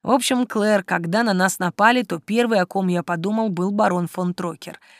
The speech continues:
Я не слишком понимал, почему напали именно на твою карету. Я думал, он просто хотел мне отомстить за смерть сына, за то, что я не уберёг Рудольфа.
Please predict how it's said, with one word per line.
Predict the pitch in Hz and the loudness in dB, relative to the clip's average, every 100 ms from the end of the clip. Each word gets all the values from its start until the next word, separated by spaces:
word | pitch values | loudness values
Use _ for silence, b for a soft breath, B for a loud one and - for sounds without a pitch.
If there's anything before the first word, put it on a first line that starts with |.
| b b | b b
Я | 233 | 2
не | 294 | 2
слишком | - 285 - 247 | 2 0 2 0
понимал, | 247 240 247 233 | 2 4 4 4
почему | 208 - 220 233 | 0 -4 -2 2
напали | 214 226 220 | 2 4 4
именно | 214 208 202 202 | 4 0 0 0
на | 190 | 2
твою | 190 190 | 2 2
карету. | 190 196 220 185 - - b b b | 2 0 2 -2 -6 -20 b b b
Я | - 226 | 2 4
думал, | 247 269 262 | 6 6 6
он | 247 | 4
просто | 196 202 - 247 | 2 0 0 0
хотел | 208 180 - 208 | 0 -2 -2 0
мне | 202 185 190 | 2 2 2
отомстить | 190 185 165 - - 202 185 | 2 0 0 -6 -4 -2 2
за | 175 | 0
смерть | - 185 175 175 | 0 -2 -2 -2
сына, | - - 285 202 160 - b b | -4 0 4 2 0 -8 b b
за | - 262 | 2 2
то, | 277 | 4
что | 226 - | -2 0
я | 214 185 185 226 | 0 2 2 2
не | 220 | 2
уберёг | 180 175 170 160 | 2 4 2 0
Рудольфа. | 196 196 202 151 - - | -2 0 0 -2 -8 -18